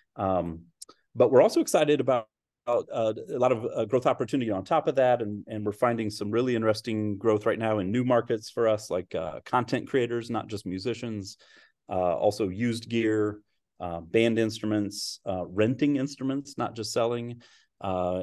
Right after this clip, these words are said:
and, and just kind of expanding our, our, um,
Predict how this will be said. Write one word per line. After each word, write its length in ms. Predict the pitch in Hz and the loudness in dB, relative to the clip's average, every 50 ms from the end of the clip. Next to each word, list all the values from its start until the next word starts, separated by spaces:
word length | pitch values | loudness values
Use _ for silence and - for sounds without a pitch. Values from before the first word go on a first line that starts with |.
| - | -4
and, 240 | - 98 95 98 - | -4 -4 -4 -6 -6
and 320 | - 92 95 95 95 90 - - | -6 -4 -2 -2 -2 -4 -6 -6
just 180 | - 101 - | -6 -6 -2
kind 160 | - 120 107 | 0 0 0
of 40 | 95 | 0
expanding 500 | 87 - - - 113 110 110 104 104 101 | 0 -2 -2 0 0 0 2 0 0 0
our, 420 | 98 92 90 90 90 92 90 - - | 2 4 4 4 4 2 -2 -4 -4
our, 380 | 101 95 92 92 90 90 90 | -2 0 0 0 0 -2 -2
um, 300 | 90 87 82 82 87 98 | -4 -4 -6 -8 -12 -16